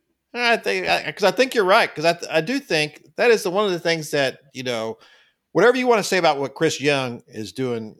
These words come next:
with the Rangers, and I, and I'm reading people, I'm reading fans, I'm reading national commentators saying, "Oh, uh, they're just, this is just wild, reckless spending," and, and the word reckless used a lot. It's like, wh-, what, what's reckless about it? It's not your money.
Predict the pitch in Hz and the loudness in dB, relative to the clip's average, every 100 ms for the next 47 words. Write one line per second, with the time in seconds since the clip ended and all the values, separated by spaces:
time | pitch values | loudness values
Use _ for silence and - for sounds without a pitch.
0 | _ 113 113 113 110 110 113 127 139 139 | _ -10 -8 -6 -4 -4 -6 -6 -4 -2
1 | 147 151 160 170 170 165 139 160 151 151 | -2 -2 0 0 0 0 -2 -4 0 4
2 | 151 143 131 139 127 113 - 175 165 156 | 4 2 0 -2 -4 -4 0 2 2 0
3 | 143 120 117 117 113 110 113 113 - 107 | 0 -2 -2 -4 -6 -6 -6 -6 -10 -12
4 | 117 117 113 120 117 110 - 113 110 131 | -8 -8 -6 -6 -4 -6 -6 -4 -2 0
5 | 135 131 120 110 104 104 98 101 - 127 | 0 0 -2 -4 -6 -8 -8 -12 -12 -16
6 | - 123 117 101 104 92 107 110 110 92 | -14 -12 -14 -14 -16 -6 -2 0 -2 -4
7 | 104 127 - 104 - 120 127 110 107 101 | -6 -6 -8 -14 -10 -6 -6 -6 -8 -10
8 | 95 90 76 90 90 87 85 85 85 107 | -16 -20 _ -18 -18 -20 -20 _ -12 -8
9 | 117 104 127 - 101 110 113 110 107 107 | -6 -4 -6 -8 -14 -12 -10 -8 -6 -4
10 | 110 131 120 - _ _ _ - 110 135 | -4 -4 -6 -8 _ _ _ -14 -10 -4
11 | 139 202 190 262 196 220 180 143 101 98 | -2 0 2 2 2 2 0 -6 -8 -10
12 | 98 220 - 247 190 123 127 220 | -4 -4 -2 -2 -2 -2 -4 -6